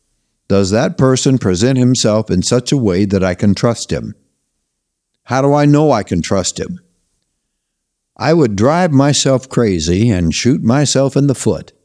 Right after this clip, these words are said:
if I had to verify every little detail before entrusting anything to somebody.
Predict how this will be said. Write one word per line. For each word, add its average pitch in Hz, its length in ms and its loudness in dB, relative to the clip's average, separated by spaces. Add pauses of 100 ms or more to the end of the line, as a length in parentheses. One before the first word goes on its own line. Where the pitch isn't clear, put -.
(500)
if - 140 -6
I 104 180 0
had 127 280 0
to 104 120 2
verify 107 680 0
every 147 320 2
little 135 300 2
detail 117 720 -2 (480)
before 113 420 2
entrusting 107 600 0
anything 117 460 2
to 85 100 -2
somebody. 78 580 -4